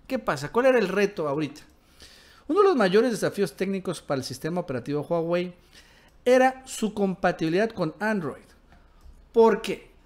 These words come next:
La compatibilidad perfecta, por así decirlo, permitiría a un teléfono Huawei tener su propio sistema operativo, pero descargar y ejecutar aplicaciones de Android sin problemas. Este era el objetivo.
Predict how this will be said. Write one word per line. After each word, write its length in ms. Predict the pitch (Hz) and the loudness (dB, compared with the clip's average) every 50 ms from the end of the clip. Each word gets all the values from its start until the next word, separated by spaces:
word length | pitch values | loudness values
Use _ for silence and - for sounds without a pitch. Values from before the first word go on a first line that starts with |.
| - _ | -14 _
La 280 | - 175 196 208 208 214 | 0 2 4 4 2 2
compatibilidad 800 | 220 214 196 208 202 196 - 196 202 208 202 262 330 349 - - - - _ _ | -2 -2 0 0 0 0 2 0 0 2 2 2 2 2 0 -6 -16 -20 _ _
perfecta, 840 | - 170 160 156 151 - - 277 302 294 - - - 110 - - _ _ _ | 0 0 0 0 -2 -2 -2 -2 -2 -4 -6 -12 -14 -14 -14 -16 _ _ _
por 180 | 131 127 127 | -8 -6 -6
así 160 | 120 113 - 156 | -6 -4 -2 -2
decirlo, 420 | 147 - - 170 143 151 147 151 | -2 -2 -2 -2 -2 -2 -4 -4
permitiría 520 | 165 160 160 156 151 156 156 165 185 202 | -4 -4 -4 -4 -4 -2 0 0 2 0
a 100 | - 160 | 0 -2
un 180 | 165 185 202 190 | -4 -4 -4 -4
teléfono 480 | - 180 175 180 175 - 185 175 165 147 | -4 -4 -4 -4 -4 -6 -6 -6 -6 -8
Huawei 600 | - - 196 240 269 262 190 156 135 127 131 - - - _ - - _ _ _ | -6 -2 0 2 2 2 0 -2 -2 -4 -4 -8 -14 -20 _ -20 -20 _ _ _
tener 360 | - 156 156 170 185 202 196 - | -2 0 2 2 2 0 0 -2
su 160 | - 180 147 | -6 -8 -4
propio 240 | - 185 185 202 185 | -2 -4 -2 -2 -4
sistema 300 | - 147 123 - 170 170 | -6 -6 -6 -4 -4 -4
operativo, 680 | 175 170 190 185 185 185 254 233 202 175 180 190 180 - - - - - _ | -2 0 0 0 0 0 0 0 2 2 0 0 -2 -6 -14 -20 -20 -10 _
pero 160 | 190 196 185 | 0 2 2
descargar 640 | 185 175 - - 190 170 165 165 170 185 214 220 214 - | 2 0 -2 -4 -4 -6 -4 -4 -2 -2 -2 -4 -4 -8
y 60 | 156 | -8
ejecutar 380 | 143 151 151 135 135 156 156 | -8 -6 -8 -8 -6 -4 -4
aplicaciones 760 | 180 170 151 151 143 131 - 127 113 - 160 165 170 147 - - | -4 -4 -6 -8 -8 -8 -8 -8 -8 -6 -6 -8 -8 -8 -10 -6
de 200 | 147 143 151 - | -6 -6 -4 -4
Android 340 | 180 190 180 165 185 196 185 | -4 -4 -2 -2 -2 -4 -4
sin 340 | - - - 143 135 135 131 | -6 -10 -10 -8 -8 -8 -8
problemas. 680 | - 185 185 190 226 294 330 247 - - - - - - - - - - _ - _ - - - | -6 -2 -2 0 0 0 -2 -4 -6 -10 -14 -16 -16 -18 -20 -20 -20 -20 _ -20 _ -20 -16 -8
Este 520 | - 330 359 311 - - - - 214 208 214 | -4 -2 -2 -2 -2 -6 -8 -4 0 0 2
era 120 | 220 220 | 2 2
el 100 | 214 202 | 0 0
objetivo. 540 | 190 - - - 170 156 - 202 180 143 | -2 -2 -4 -8 -10 -8 -6 -8 -8 -8